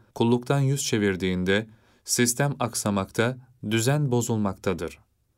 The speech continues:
İnsanların elleriyle kazandıkları günahlar sebebiyle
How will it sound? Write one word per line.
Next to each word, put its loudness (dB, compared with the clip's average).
İnsanların 2
elleriyle 2
kazandıkları 0
günahlar 0
sebebiyle 0